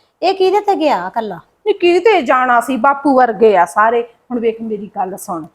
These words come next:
Speaker 1: ਹਾਂ।
Speaker 2: ਆ ਆਪਣਾ ਆਗੂ, ਆਗੂ ਤਾਂ ਆਪ ਉਵੇਂ ਜੈਬੀ ਤੇ ਗਿਆ, ਆਪਦੇ ਚਾਚੇ ਤੇ ਜਮਾਂ, ਉਹ ਤਾਂ ਆਪ ਨਹੀਂ ਵੇਖਣ
Speaker 1: ਚਲ ਉਹ
Speaker 2: ਲੱਗਿਆ।
Speaker 1: ਤਾਂ ਹਜੇ ਬੱਚਾ ਹੈਗਾ, ਉਹ ਤਾਂ ਨਿਆਣਾ, ਹੁਣ ਕੀ ਪਤਾ ਹੁਣ ਕਿਹੋ ਜਿਹਾ ਬਣੇ
Speaker 2: ਨਹੀਂ,
Speaker 1: ਵੱਡਾ ਹੋ
Speaker 2: ਬੱਚੇ ਤੋਂ ਹੀ
Speaker 1: ਕੇ, ਉਹਦਾ
Speaker 2: ਮੀਤ
Speaker 1: ਤਾਂ
Speaker 2: ਵੱਡਾ ਬਣੂਗਾ,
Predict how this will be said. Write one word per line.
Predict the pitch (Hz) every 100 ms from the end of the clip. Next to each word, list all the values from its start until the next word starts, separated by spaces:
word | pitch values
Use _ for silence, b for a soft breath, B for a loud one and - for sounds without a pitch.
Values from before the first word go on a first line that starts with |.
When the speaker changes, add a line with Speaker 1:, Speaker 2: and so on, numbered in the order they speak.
| -
Speaker 1:
ਹਾਂ। | 240 226 _ -
Speaker 2:
ਆ | 233 233
ਆਪਣਾ | 226 233 240
ਆਗੂ, | 226 226 214 320 - _ -
ਆਗੂ | 262 247 427
ਤਾਂ | 339
ਆਪ | 277 247
ਉਵੇਂ | 247 247 262
ਜੈਬੀ | 254 262 233 262
ਤੇ | 262
ਗਿਆ, | 247 254
ਆਪਦੇ | 247 247
ਚਾਚੇ | 254 254 285 269
ਤੇ | 269
ਜਮਾਂ, | 247 254 262 - _ _ _ _ -
ਉਹ |
ਤਾਂ | 392 320
ਆਪ | 247 254
ਨਹੀਂ | 269
ਵੇਖਣ | 220 269 403 392
Speaker 1:
ਚਲ |
ਉਹ | 392
Speaker 2:
ਲੱਗਿਆ। | 392 403
Speaker 1:
ਤਾਂ | 359
ਹਜੇ | 339
ਬੱਚਾ | 269 285 - 269 233
ਹੈਗਾ, | 233 247 247
ਉਹ | 262
ਤਾਂ | 330
ਨਿਆਣਾ, | 311 294 277
ਹੁਣ | 277
ਕੀ | 277 294
ਪਤਾ | 254 277
ਹੁਣ | 254 254
ਕਿਹੋ | 254 240
ਜਿਹਾ | 220
ਬਣੇ | 226
Speaker 2:
ਨਹੀਂ, | 233 226
Speaker 1:
ਵੱਡਾ | 202 240
ਹੋ | 240
Speaker 2:
ਬੱਚੇ | -
ਤੋਂ | -
ਹੀ | 349
Speaker 1:
ਕੇ, | 330
ਉਹਦਾ | 311
Speaker 2:
ਮੀਤ | 320
Speaker 1:
ਤਾਂ | 381
Speaker 2:
ਵੱਡਾ | 370 240 285 277
ਬਣੂਗਾ, | 277 277 277 277 254 -